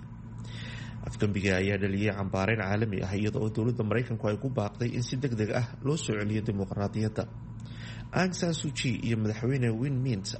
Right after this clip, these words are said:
ayaa lagu xiray magaalada caasimadda ah aroortii hore, saacado ka hor intii aan baarlamaanku yeelan kulankii ugu horreeyey tan iyo doorashadii Noofembar, sida uu afhayeenka xisbiga talada haya Myo Newt u sheegay wakaaladda wararka ee A F P. Militariga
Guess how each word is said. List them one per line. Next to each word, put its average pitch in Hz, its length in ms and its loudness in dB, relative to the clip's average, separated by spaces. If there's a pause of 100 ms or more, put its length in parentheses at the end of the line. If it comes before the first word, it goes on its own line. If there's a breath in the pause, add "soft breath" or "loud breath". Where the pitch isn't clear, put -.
ayaa 104 560 2
lagu 113 240 4
xiray 123 240 2
magaalada 110 400 0
caasimadda 113 480 -2
ah - 140 -2 (340 loud breath)
aroortii 156 400 2
hore, 110 200 2 (200 loud breath)
saacado 101 480 2
ka - 80 -2
hor 131 240 4
intii 120 320 0
aan 117 240 2
baarlamaanku 117 580 2
yeelan 117 300 4 (320 loud breath)
kulankii 135 580 2
ugu 131 220 0
horreeyey 110 480 2
tan 131 160 0
iyo 120 160 2
doorashadii 113 500 0
Noofembar, 123 460 2 (240 loud breath)
sida 160 260 2
uu 113 140 2
afhayeenka 120 420 0
xisbiga 117 340 -2
talada 117 280 2
haya 107 260 2
Myo 123 460 2
Newt 123 400 2 (240 loud breath)
u 139 60 -2
sheegay 107 420 2 (240 loud breath)
wakaaladda 113 420 2
wararka 107 320 0
ee 113 300 0
A 101 80 0
F 101 160 -6
P. 110 160 -2 (960 loud breath)
Militariga 98 500 2